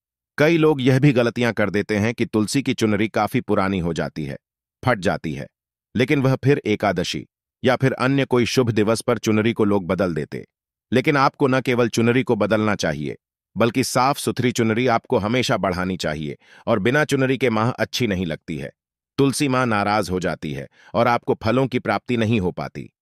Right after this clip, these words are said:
दोस्तों, तुलसी में कई दिव्य शक्तियां विराजमान होती हैं। जो लोग तुलसी विवाह कराते हैं, उन्हें कभी कष्ट नहीं आते, स्वर्ग की प्राप्ति होती है, माँ की बड़ी प्रसन्नता मिलती है। शालिग्राम और तुलसी के विवाह करने से सारे अभाव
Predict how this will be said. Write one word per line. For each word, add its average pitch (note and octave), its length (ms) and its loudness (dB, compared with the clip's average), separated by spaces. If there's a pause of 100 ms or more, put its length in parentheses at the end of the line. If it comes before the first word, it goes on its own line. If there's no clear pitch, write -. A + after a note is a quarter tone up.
(380)
दोस्तों, C#3+ 460 0
तुलसी A#2 360 -2
में A2+ 220 0
कई C3 220 2
दिव्य A2+ 380 0
शक्तियां A#2 460 -2
विराजमान G2 540 0
होती E2 300 -4
हैं। C#2 160 -10 (400)
जो B2 140 2
लोग B2+ 280 2
तुलसी A#2+ 300 0
विवाह G2+ 320 0
कराते F#2 460 -2
हैं, C#2+ 160 -8 (340)
उन्हें B2+ 200 2
कभी B2 300 0
कष्ट B2 240 0
नहीं A#2 260 0
आते, D2+ 300 -4 (380)
स्वर्ग B2 340 0
की G#2 140 -4
प्राप्ति F2+ 380 -2
होती D2+ 300 -4
है, C2 140 -12 (520)
माँ C3 260 4
की C3 140 0
बड़ी A2+ 220 2
प्रसन्नता A#2 560 0
मिलती E2+ 340 -2
है। C#2 120 -10 (520)
शालिग्राम B2+ 680 2
और A#2+ 180 2
तुलसी A#2 320 0
के A2 100 0
विवाह G2+ 340 2
करने G#2 340 0
से G2+ 140 -2
सारे A2+ 380 2
अभाव F2+ 480 0